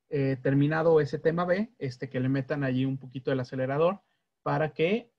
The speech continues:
pueda quedar a la, a la brevedad y se, y se publique. Realmente, em, bueno, sí podríamos empezar a publicar, aunque sea un tema,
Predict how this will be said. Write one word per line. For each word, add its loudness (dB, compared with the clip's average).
pueda 0
quedar -2
a -2
la, -6
a -12
la -6
brevedad -2
y -12
se, -8
y -14
se -12
publique. -14
Realmente, -2
em, 0
bueno, -2
sí -6
podríamos -2
empezar -6
a -6
publicar, -6
aunque -6
sea -6
un -2
tema, -4